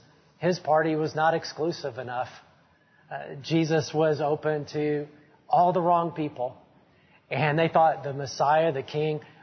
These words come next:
would never open his kingdom to all the wrong people, only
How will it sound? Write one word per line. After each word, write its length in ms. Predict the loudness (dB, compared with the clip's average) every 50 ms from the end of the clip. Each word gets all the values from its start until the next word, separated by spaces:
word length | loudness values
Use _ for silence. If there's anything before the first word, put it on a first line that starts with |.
| -10 -4
would 320 | -4 -4 -4 -4 -6 -4
never 340 | 0 2 2 2 2 0 -2
open 240 | -2 -4 -6 -8 -10
his 140 | -10 -10 -10
kingdom 360 | -10 -10 -8 -8 -10 -6 -4
to 60 | -2
all 140 | -2 -2 -2
the 80 | -4
wrong 320 | -4 -4 -4 -4 -4 -6 -10 -14
people, 380 | -18 -16 -12 -8 -8 -8 -8 -10 -18 -20 -12 -4 0
only 420 | 2 2 2 2 2 0 -2 -2